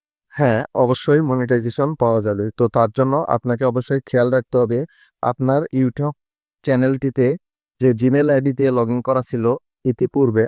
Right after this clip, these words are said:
আগে, সেটা কি এখনো ওই Gmail আইডি দিয়ে লগইন করা আছে? আর Gmail আইডি দিয়ে যদি লগইন করা থাকে তাহলে তো অবশ্য-, অবশ্যই আপনি YouTube-এ বিভিন্ন সময় বিভিন্ন নাটক, মুভি এগুলা মনে করে দেখেছেন।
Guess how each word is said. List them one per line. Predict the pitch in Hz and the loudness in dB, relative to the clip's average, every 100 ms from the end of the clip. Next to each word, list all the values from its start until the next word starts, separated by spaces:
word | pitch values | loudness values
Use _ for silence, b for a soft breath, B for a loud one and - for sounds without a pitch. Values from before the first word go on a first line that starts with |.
| - | 0
আগে, | 117 113 113 110 _ _ | -2 2 0 -2 _ _
সেটা | - 131 139 | -4 -2 0
কি | 156 | -4
এখনো | 135 123 131 135 135 | -4 -4 -2 -2 -4
ওই | 123 123 123 117 _ _ _ _ 117 | -2 -2 -2 -6 _ _ _ _ -4
Gmail | 135 131 135 | 0 2 2
আইডি | 127 127 | 0 0
দিয়ে | 135 | 0
লগইন | 120 123 127 | 2 0 0
করা | 139 | 0
আছে? | 135 - 135 104 _ _ _ _ _ - | 0 -2 -4 -4 _ _ _ _ _ -4
আর | 107 104 - - | 0 0 -4 -6
Gmail | 123 135 147 | -2 2 2
আইডি | 147 147 | 2 0
দিয়ে | 151 | -2
যদি | 143 123 | -2 -2
লগইন | 127 120 123 | 0 0 0
করা | 135 127 120 | 0 0 0
থাকে | 120 117 | -2 0
তাহলে | 120 120 | 2 0
তো | 117 | 2
অবশ্য-, | 117 113 131 - | 0 -2 -4 -2
অবশ্যই | 117 123 - 127 | 0 0 0 -2
আপনি | - 110 113 117 113 _ _ _ 135 | 0 -4 -2 -2 -4 _ _ _ 0
YouTube-এ | 127 120 127 123 | 0 2 2 2
বিভিন্ন | 117 120 120 123 | 0 0 2 2
সময় | 135 123 | 2 2
বিভিন্ন | 120 113 117 | 2 -2 0
নাটক, | 117 117 110 117 110 | 0 0 0 -2 0
মুভি | 117 107 117 117 - _ _ | -2 0 0 -2 -4 _ _
এগুলা | - 120 117 120 117 110 | -2 2 4 4 2 0
মনে | 113 120 | -2 -4
করে | 113 120 | -2 -2
দেখেছেন। | 113 120 120 127 135 | -2 -6 -4 -4 -4